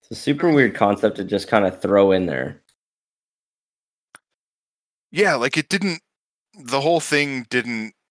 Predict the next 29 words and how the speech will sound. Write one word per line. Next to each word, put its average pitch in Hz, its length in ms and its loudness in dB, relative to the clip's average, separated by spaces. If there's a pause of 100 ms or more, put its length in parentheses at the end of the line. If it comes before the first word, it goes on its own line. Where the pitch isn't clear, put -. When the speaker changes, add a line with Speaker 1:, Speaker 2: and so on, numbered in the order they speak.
(120)
Speaker 2:
fit. - 540 -2
And, 143 320 -2 (260)
you 156 120 0
know, 131 160 0
the, 139 160 -2 (160)
the 143 80 -2
writing 214 400 0
didn't 156 260 -6
necessarily 110 840 -2 (800)
say 131 600 0
that 120 200 0
she 110 340 -4 (120)
didn't 120 420 -8
wanna 147 280 -2
give 156 200 -2
him 175 140 -6
the 170 80 -8
key. 185 460 -4 (1000)
Speaker 1:
Yeah. 87 400 0 (280)
Speaker 2:
But 143 180 2
ev-, 160 360 4
all 165 260 4
the 147 160 0
actions 110 560 0
seemed 98 360 -4
like 92 320 -4
it. 110 200 0
And 170 160 -6
I, 175 200 2